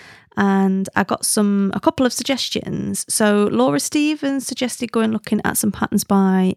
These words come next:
uh, Truly Myrtle, Libby. I didn't find a huge number of patterns over there, but the ones I found were really nice, but not that many for D K, but there was definitely some really lovely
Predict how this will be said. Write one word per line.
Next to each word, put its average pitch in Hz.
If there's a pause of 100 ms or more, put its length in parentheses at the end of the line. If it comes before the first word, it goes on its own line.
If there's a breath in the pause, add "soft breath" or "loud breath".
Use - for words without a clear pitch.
uh, 180
Truly 196
Myrtle, 190
Libby. 220 (760 loud breath)
I 254
didn't 330
find 392
a 381
huge 339
number 165
of -
patterns 170
over 175
there, 165
but -
the 196
ones 214
I 196
found 190
were 196
really 170
nice, 156
but -
not 202
that 214
many 208
for 202
D 175
K, 185
but 180
there -
was 180
definitely -
some 165
really 165
lovely -